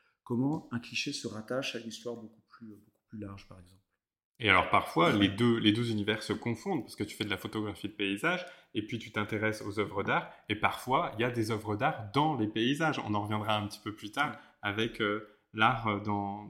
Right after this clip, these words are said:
Speaker 2: dans, dans la ville. Alors, on va tout de suite, euh, aborder, euh, ton, ton actualité. Euh, tu as publié deux livres, l'un en deux mille vingt sur, euh, l'histoire de Fontenay-le-Comte, l'autre l'an dernier sur le château de Terre-Neuve, qui se trouve dans la même ville, et tu prépares actuellement un troisième opus fontenaisien,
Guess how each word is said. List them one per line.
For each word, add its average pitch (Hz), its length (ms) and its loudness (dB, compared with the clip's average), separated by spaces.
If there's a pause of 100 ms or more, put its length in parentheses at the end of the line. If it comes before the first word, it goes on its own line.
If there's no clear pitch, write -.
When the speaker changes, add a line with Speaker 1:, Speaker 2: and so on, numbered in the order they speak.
Speaker 2:
dans, 107 280 -2
dans 117 140 -2
la 110 140 0
ville. 101 320 -12 (1200)
Alors, 120 260 6
on 123 40 4
va 117 120 8
tout 127 100 0
de 123 60 -2
suite, 151 260 0
euh, 107 160 6 (340)
aborder, 113 460 6
euh, 113 180 6
ton, 110 420 2
ton 117 200 0
actualité. 113 760 4
Euh, 110 240 6 (380)
tu - 120 0
as 113 60 4
publié 117 420 2
deux 123 220 4
livres, 135 420 2
l'un 120 140 4
en 123 120 4
deux 113 120 0
mille 110 240 -2
vingt 120 320 -4 (100)
sur, 110 380 -6
euh, 104 80 -4
l'histoire 113 400 -4
de 101 40 -12
Fontenay-le-Comte, 113 840 -12 (260)
l'autre 131 400 2
l'an 110 140 6
dernier 110 320 4
sur 110 180 -2
le 98 80 2
château 131 320 0
de 135 60 -6
Terre-Neuve, 107 640 -4
qui - 100 -14
se - 80 -12
trouve 110 260 -8 (160)
dans 120 120 0
la 113 80 0
même 98 180 -4
ville, 139 260 -2
et 117 100 -4
tu - 120 -10
prépares 147 260 4
actuellement 117 400 -2
un 101 120 -4
troisième 131 440 -2
opus 113 400 -4
fontenaisien, 107 580 -6